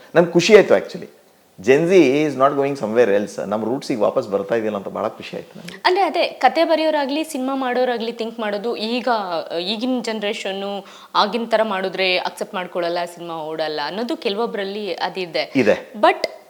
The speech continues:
Speaker 2: ಸೇಮ್ ಆ ಥರದೊಂದು ಗಟ್ಟಿ ಕತೆಗಳು ಅಥವಾ ಹಾಡುಗಳ್ನ ಇವ್ರು ಕೇಳ್ತಾರೆ ಅನ್ನೋದಂತೂ ಅಂಡರ್‌ಸ್ಟುಡ್
Speaker 1: ಓ,
Speaker 2: ಇದ್ರಲ್ಲಿ.
Speaker 1: ಅಂಡರ್‌ಸ್ಟುಡ್. ಎಸ್. ಆಮೇಲೆ ಅದಕ್ಕೇನೆ ಇವಾಗ ನೋಡಿ ನೀವು ಸಿನಿಮಾಗಳಲ್ಲಿ ತುಂಬಾ,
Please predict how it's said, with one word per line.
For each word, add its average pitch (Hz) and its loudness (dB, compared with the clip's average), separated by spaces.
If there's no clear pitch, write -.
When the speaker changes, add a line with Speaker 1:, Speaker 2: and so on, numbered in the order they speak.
Speaker 2:
ಸೇಮ್ 302 4
ಆ 226 8
ಥರದೊಂದು 254 0
ಗಟ್ಟಿ 214 0
ಕತೆಗಳು 220 -2
ಅಥವಾ 196 0
ಹಾಡುಗಳ್ನ 208 -2
ಇವ್ರು 254 -4
ಕೇಳ್ತಾರೆ 196 -4
ಅನ್ನೋದಂತೂ 175 -10
ಅಂಡರ್‌ಸ್ಟುಡ್ 202 0
Speaker 1:
ಓ, 120 8
Speaker 2:
ಇದ್ರಲ್ಲಿ. 117 2
Speaker 1:
ಅಂಡರ್‌ಸ್ಟುಡ್. - -6
ಎಸ್. - -4
ಆಮೇಲೆ 156 4
ಅದಕ್ಕೇನೆ 175 2
ಇವಾಗ 151 0
ನೋಡಿ 160 -2
ನೀವು 117 -4
ಸಿನಿಮಾಗಳಲ್ಲಿ 139 -2
ತುಂಬಾ, 143 0